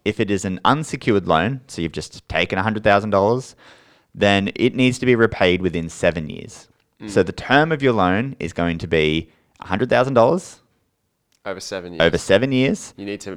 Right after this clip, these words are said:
Speaker 2: meet minimum repayments
Speaker 1: And you need to meet those
Speaker 2: each
Speaker 1: re-,
Speaker 2: year.
Speaker 1: minimum repayments each and every single year. And you can do that in a number of ways.
Speaker 2: Mm.
Speaker 1: You can add more to your wage, but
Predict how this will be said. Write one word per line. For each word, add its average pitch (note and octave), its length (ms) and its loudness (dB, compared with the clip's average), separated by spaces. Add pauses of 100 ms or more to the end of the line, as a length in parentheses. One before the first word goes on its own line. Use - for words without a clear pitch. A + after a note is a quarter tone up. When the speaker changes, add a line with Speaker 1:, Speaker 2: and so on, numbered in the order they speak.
Speaker 2:
meet G2 520 -12
minimum F2 360 -12
repayments D#2+ 300 -10
Speaker 1:
And F#2 100 0
you F#2 60 -2
need F#2 160 -2
to F2+ 80 -2
meet G2+ 300 0
those A#2 160 4
Speaker 2:
each G#2+ 60 -6
Speaker 1:
re-, A2 120 -2
Speaker 2:
year. - 120 -12
Speaker 1:
minimum A2 300 0
repayments G2 540 -2 (120)
each - 320 -4
and G2 260 -8
every F2+ 320 -2
single E2+ 280 -10
year. D#2+ 220 -4
And G2 100 -2
you G#2+ 60 0
can B2+ 80 -4
do C#3+ 120 4
that D3 120 6
in A2+ 60 -2
a - 20 0
number G2 160 2
of D2+ 80 2
ways. - 340 -4
Speaker 2:
Mm. D#2+ 280 -16 (180)
Speaker 1:
You F2+ 160 -2
can E2 580 -2 (140)
add D#2+ 220 2
more F2+ 200 2
to G2+ 140 -6
your F#2+ 100 4
wage, F2+ 540 4
but - 160 -2